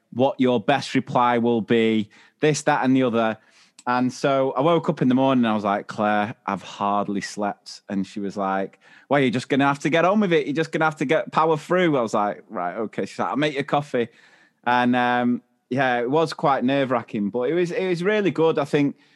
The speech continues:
I think it was quite, it, it seemed to be really well received because it was just an honest <coughs> look at what is actually happening. And I think the one thing that's winding teachers up more than anything else at the minute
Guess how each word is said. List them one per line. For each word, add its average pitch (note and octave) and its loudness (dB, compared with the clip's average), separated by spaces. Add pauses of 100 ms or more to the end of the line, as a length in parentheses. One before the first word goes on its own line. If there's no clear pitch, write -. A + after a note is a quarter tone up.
(360)
I B2 -2
think F3+ 0
it C#3+ 0
was C3+ 0
quite, C3 0 (200)
it, C3+ -4
it D3+ -4
seemed G3+ 2
to E3 -2
be D#3+ 4
really C#3+ 4
well C3+ 2
received B2 0
because A#2+ -2
it B2+ -2
was A#2+ -4
just - -4 (600)
an B2+ 2
honest C3+ -2 (240)
<coughs> - -8 (580)
look D3 0
at B2+ 0
what B2 2
is A#2+ 0
actually B2+ 0
happening. C3+ 0
And B2 0
I B2 0
think D3 -2
the C3+ 0
one D#3+ 0
thing D3 0
that's C3+ -2
winding C3+ 0
teachers C3 -4
up C#3+ 0
more A#2+ 2
than A#2+ 2
anything B2 -2
else B2 -2
at G#2 -6
the A#2 0
minute A2+ 2